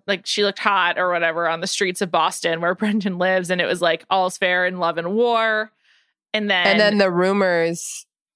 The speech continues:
Speaker 2: TikTok.
Speaker 1: Oh, yeah. And then she posted this, the Lizzo TikTok, right? That was Lizzo song,
Speaker 2: Yeah.
Speaker 1: right?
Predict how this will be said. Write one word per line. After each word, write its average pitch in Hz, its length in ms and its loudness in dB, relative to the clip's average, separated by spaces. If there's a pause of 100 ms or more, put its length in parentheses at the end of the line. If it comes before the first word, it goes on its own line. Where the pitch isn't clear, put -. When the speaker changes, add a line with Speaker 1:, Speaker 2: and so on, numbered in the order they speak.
(120)
Speaker 2:
TikTok. 127 720 -2 (540)
Speaker 1:
Oh, 269 180 2
yeah. 233 300 2
And 185 100 -2
then 208 80 0
she 214 100 -4
posted 220 340 -2
this, 196 140 0
the 196 160 -2
Lizzo 180 680 2
TikTok, - 500 -4
right? 165 120 0
That 196 160 0
was 175 180 -2
Lizzo 160 140 0
song, - 160 -2
Speaker 2:
Yeah. 127 240 4
Speaker 1:
right? 185 120 0